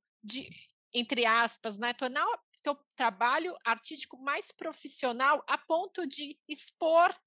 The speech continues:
pra pessoas que se interessassem por ele, né? Porque isso que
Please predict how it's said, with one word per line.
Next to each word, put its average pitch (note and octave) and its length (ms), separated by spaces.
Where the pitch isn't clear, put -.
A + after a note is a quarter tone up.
pra B3 100
pessoas B3+ 440
que C4 100
se - 160
interessassem C#4 720
por A3 220
ele, F#3 300
né? G#3+ 220
Porque E4 200
isso F4+ 440
que F4 100